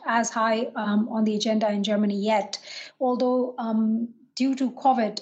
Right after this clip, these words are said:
uh, for instance, a lot more organizations all over the globe are, are talking about it, are recognizing it,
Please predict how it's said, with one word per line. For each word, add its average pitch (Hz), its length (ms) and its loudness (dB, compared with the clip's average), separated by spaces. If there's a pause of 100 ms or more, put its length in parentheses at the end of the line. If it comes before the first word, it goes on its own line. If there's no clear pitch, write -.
(120)
uh, 226 120 0
for 214 300 -2
instance, 214 500 0
a 233 200 0
lot 233 360 0
more 233 200 2
organizations 226 840 0
all 220 180 2
over 233 280 2
the 202 80 -4
globe 208 280 0
are, 208 340 2
are 220 160 -4
talking 240 380 2
about 196 380 0
it, 214 140 0
are 208 80 2
recognizing 208 680 0
it, 208 200 2